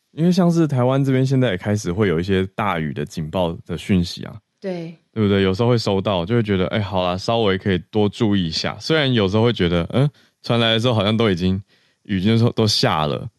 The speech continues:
Speaker 1: 有点像地震警报那种感觉。可是你说有总比没有好啊，就它还是一个通知跟预警。那大家所在位置不同，有的人真的可以做一些预备，
Speaker 2: 嗯。
Speaker 1: 就避免受害嘛。可是有一些国家，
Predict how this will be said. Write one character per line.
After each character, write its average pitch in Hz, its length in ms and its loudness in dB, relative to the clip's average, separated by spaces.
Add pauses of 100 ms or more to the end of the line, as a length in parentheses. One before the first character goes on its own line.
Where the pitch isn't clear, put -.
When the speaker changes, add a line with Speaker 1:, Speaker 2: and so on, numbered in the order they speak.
Speaker 1:
有 139 100 2
点 143 80 2
像 139 180 2
地 123 180 -2
震 107 200 2
警 87 220 -2
报 92 160 0
那 92 80 0
种 85 100 -4
感 78 180 -8
觉。 - 200 -8
可 107 120 -2
是 151 240 2 (920)
你 113 100 2
说 135 160 2
有 107 420 0
总 117 200 0
比 117 100 4
没 98 140 6
有 104 100 2
好 92 240 -4
啊， 73 260 -10
就 107 140 -6
它 107 60 -2
还 117 160 0
是 117 120 0
一 101 80 0
个 92 140 -2
通 95 240 -2
知 95 180 -8
跟 95 140 -4
预 82 220 -2
警。 - 280 -12
那 98 160 -8
大 110 200 -4
家 98 120 0 (140)
所 82 220 -6
在 101 140 0
位 95 140 2
置 - 140 -8
不 - 120 -8
同， - 280 -14
有 90 140 -6
的 85 100 -2
人 85 140 -2
真 110 120 0
的 104 80 2
可 92 140 -4
以 80 60 0
做 90 200 -2
一 90 60 0
些 90 160 -6
预 85 220 -4
备， 71 180 -6 (380)
Speaker 2:
嗯。 185 160 -2
Speaker 1:
就 92 300 -4
避 117 160 2
免 78 280 0
受 92 280 0
害 82 260 -8
嘛。 - 160 -16 (460)
可 117 120 0
是 156 220 2
有 110 180 4
一 117 40 2
些 127 140 2
国 104 200 2
家， 101 360 0